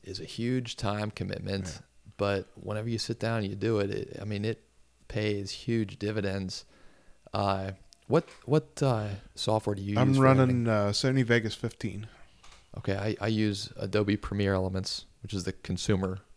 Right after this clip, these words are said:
Speaker 1: Adobe
Speaker 2: Yeah.
Speaker 1: version.
Speaker 2: Yeah. Yeah, I would agree with that. I would say for when I shoot a, I try to keep my videos between eight and fifteen minutes long. And usually they end up somewhere right around twelve minutes long.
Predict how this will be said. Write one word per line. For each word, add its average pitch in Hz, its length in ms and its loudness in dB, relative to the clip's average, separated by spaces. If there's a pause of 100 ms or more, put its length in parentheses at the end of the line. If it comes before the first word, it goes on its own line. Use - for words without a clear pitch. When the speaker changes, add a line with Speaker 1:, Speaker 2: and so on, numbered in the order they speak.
(140)
Speaker 1:
Adobe 98 280 0
Speaker 2:
Yeah. 92 40 -6
Speaker 1:
version. 95 460 -8
Speaker 2:
Yeah. 95 160 -6 (580)
Yeah, 127 220 8
I 131 180 12
would 170 140 10
agree 143 240 10
with 131 140 10
that. 107 160 4
I 104 160 6
would 139 220 6
say 135 260 8
for 113 480 4 (140)
when 127 180 4
I 147 180 8
shoot 156 480 2
a, 120 360 6 (1800)
I 147 120 8
try 214 240 8
to 196 80 6
keep 180 240 4
my 139 480 8
videos 120 420 6
between 120 440 2
eight 110 180 0
and 107 120 -10
fifteen 107 400 -6
minutes 98 260 -2
long. 104 280 -6 (520)
And 123 440 4
usually 160 400 8
they 139 160 8
end 127 160 4
up 120 120 2
somewhere 127 380 4
right 117 160 6
around 107 320 4
twelve 107 280 2
minutes 98 320 -6
long. 101 240 -8